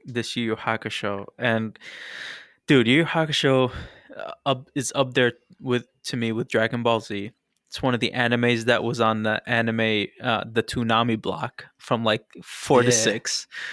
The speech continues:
Speaker 1: right? And, um,
Speaker 2: Yep.
Speaker 1: with, like, Dragon Ball Z, like, Yu-Gi-Oh, and, like, I forgot what other
Speaker 2: It's like the gateway anime.
Speaker 1: Yeah.
Speaker 2: It just makes you, like, just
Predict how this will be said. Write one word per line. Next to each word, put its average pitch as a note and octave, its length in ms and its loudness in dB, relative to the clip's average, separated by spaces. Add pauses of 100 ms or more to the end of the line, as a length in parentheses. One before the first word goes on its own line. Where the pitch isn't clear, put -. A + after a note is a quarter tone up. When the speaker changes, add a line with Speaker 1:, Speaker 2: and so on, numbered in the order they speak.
(260)
Speaker 1:
right? A2+ 240 2 (480)
And, A#2+ 420 0
um, A#2 260 2
Speaker 2:
Yep. A#2 220 2
Speaker 1:
with, A#2 180 0
like, A#2 300 -2
Dragon A#2+ 360 0
Ball A#2 200 2
Z, B2 380 0
like, A2+ 260 -2
Yu-Gi-Oh, A#2+ 680 0
and, G#2+ 180 -4
like, G#2+ 200 -4
I A2+ 60 -4
forgot A2+ 340 -2
what A2 140 2
other A2+ 140 0
Speaker 2:
It's A2 100 -2
like C3+ 240 2
the E3 120 6
gateway C#3 560 4
anime. C3 300 4
Speaker 1:
Yeah. A#2+ 140 4
Speaker 2:
It A#2+ 200 -2
just - 300 -6
makes C3 280 -4
you, B2+ 160 -6
like, A2 420 -6
just - 640 -10